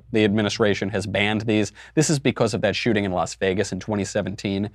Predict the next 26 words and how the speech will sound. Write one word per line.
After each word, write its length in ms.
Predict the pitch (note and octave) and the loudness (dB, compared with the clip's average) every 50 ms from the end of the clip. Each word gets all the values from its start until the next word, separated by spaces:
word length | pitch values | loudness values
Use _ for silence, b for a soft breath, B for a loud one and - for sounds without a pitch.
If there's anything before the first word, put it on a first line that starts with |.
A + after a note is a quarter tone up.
| B B B B B B B | B B B B B B B
that, 300 | A#2 A2 G2 F#2+ F#2 - - | 4 6 6 6 2 0 -4
uh, 120 | - F2 E2+ | -8 -8 -4
killed 260 | - - A#2 G2+ G2+ | 0 2 2 2 2
fifty-eight 400 | - - A2+ - A2+ G2+ F#2+ E2+ | 0 -2 -2 0 0 0 0 0
people 320 | - G#2+ G2 - G#2+ G#2+ - - | -2 -2 -2 0 0 -2 -2 -2
and 180 | F#2 F#2+ - - | -6 -8 -8 -6
injured 380 | F#2+ G2 G2 G2 G#2 F#2+ F2+ | -4 -4 -2 -2 -2 -4 -4
hundreds 560 | - - - A#2 A2 A2 A2 G#2+ G2+ F#2+ G2+ | -6 -6 -4 -2 -2 0 0 0 0 -2 -2
more. 380 | A2 G2+ G2+ G2+ G#2 G#2 G#2+ A2 B B B B B B | -2 -2 0 0 0 0 0 -2 B B B B B B
Uh, 180 | - - F#2 F2 | -2 0 0 2
bump 220 | F#2+ - G2+ G2 | 2 2 0 0
stock 260 | - - A2 G2 G2 - | 2 2 2 2 2 0
was 100 | G#2 G2+ | 0 0
used 220 | G#2+ G2+ G2 - | 0 0 0 -2
in 80 | G2+ F#2 | -2 -2
that 160 | F#2+ F#2 F2+ | -2 -2 -4
shooting. 460 | - - - G2 F#2+ F#2+ F#2 G2 A2 - _ _ _ _ | -4 -2 -2 0 0 0 -2 -4 -6 -10 _ _ _ _
Bump 140 | - D3 C#3+ | 4 4 6
stocks 260 | - - C#3 A#2 - | 6 4 4 4 4
are 100 | A#2+ A2 | 2 0
virtually 460 | G2+ F#2+ - C#3 C3 - B2 A2 G2+ | 2 2 4 4 4 4 4 2 2
never 240 | F#2+ G2+ G#2 G2+ G#2 | 4 4 4 4 4
used 300 | G2 F#2 F#2+ G2 G2 - | 4 2 2 0 0 -2
in 100 | F#2+ F#2 | -4 -2
shootings, 380 | F#2+ G#2+ G2+ G2 G2 G2+ G2+ G2 | 0 0 0 0 0 0 -2 -2
but 220 | - G2+ F2+ - | 0 0 -2 -2